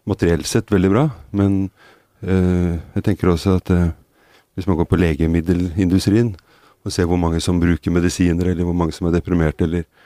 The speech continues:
går på en vegg, eller hva det populært heter, så tenker jeg at det har aldri vært så mye av sånne type,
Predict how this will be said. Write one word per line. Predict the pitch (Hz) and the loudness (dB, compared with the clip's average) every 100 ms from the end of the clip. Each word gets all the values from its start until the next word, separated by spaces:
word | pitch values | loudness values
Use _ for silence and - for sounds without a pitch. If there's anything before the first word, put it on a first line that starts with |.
| - - - | -20 -14 -4
går | 95 | -2
på | 95 | 2
en | 95 | 2
vegg, | 90 92 92 | 2 2 0
eller | 92 | 2
hva | 90 90 | 2 2
det | 90 90 - 127 165 117 | 2 0 -4 -18 -18 -8
populært | 101 98 92 95 | -4 0 -2 -2
heter, | 107 104 95 - 151 120 - - _ _ | -2 0 0 0 -2 -4 -12 -20 _ _
så | - 117 | -4 0
tenker | 120 - | 0 0
jeg | 85 | -2
at | - | 0
det | 92 | 0
har | 90 | 0
aldri | 78 87 | 0 0
vært | 85 - | 0 -2
så | 87 | -2
mye | 90 82 | 0 0
av | 82 95 | -2 -2
sånne | - 87 78 87 | -2 -2 -2 -2
type, | 95 - 92 98 | -2 0 0 0